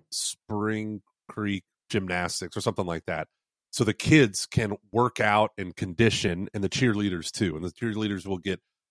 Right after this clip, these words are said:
trained. Well, it's like four days a week of, of working out and doing practice for the cheerleaders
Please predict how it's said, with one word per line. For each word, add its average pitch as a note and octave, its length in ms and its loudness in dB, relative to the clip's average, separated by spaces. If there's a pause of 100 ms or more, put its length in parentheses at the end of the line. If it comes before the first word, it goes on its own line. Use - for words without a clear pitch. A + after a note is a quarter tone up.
(160)
trained. A2 200 2
Well, D3 120 2
it's F#3+ 180 0
like B3+ 160 0 (260)
four E3 280 6
days C#3+ 320 4
a A2+ 80 4
week F#2 300 -2 (140)
of, F#2 380 4 (160)
of F#2+ 220 0
working A#2+ 360 2
out A2+ 320 0
and F#2+ 480 -2 (600)
doing G#2+ 340 -2
practice G2+ 500 0
for - 120 -12
the F2 80 -12
cheerleaders D#2+ 680 -6